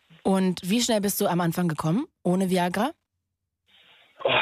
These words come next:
Speaker 2: ich glaub, das hat halt was mit Aufregung zu tun und das hat halt immer was mit den Frauen zu tun. Ich glaub, ich würd lügen, wenn ich jetzt sagen würde, ich hab, äh, fünfzehn Minuten gebraucht oder so. Ich war,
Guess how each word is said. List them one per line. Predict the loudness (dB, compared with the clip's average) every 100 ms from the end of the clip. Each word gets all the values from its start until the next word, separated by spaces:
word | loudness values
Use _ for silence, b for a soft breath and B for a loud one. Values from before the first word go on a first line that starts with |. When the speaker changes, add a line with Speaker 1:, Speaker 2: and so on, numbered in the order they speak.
| 0
Speaker 2:
ich | -2
glaub, | -4
das | -2
hat | -2
halt | -2 -2
was | -4
mit | -4
Aufregung | -6 -4 -4 -4 -4
zu | -4 -2
tun | 0
und | 0
das | 0
hat | 0
halt | 0 0
immer | 0 0
was | 0
mit | 0
den | -4
Frauen | -2 -4 -4
zu | -4
tun. | 0 0
Ich | 2
glaub, | 0
ich | 0
würd | -2
lügen, | 0 0 0
wenn | -2
ich | -2
jetzt | 0
sagen | -2 -2
würde, | -2
ich | -2
hab, | -4 _
äh, | -8 -6
fünfzehn | -6 -2 0
Minuten | 0 -2 -6
gebraucht | 0 0 2
oder | 2
so. | 2 -4 B B B _ _
Ich | -2
war, | 0 0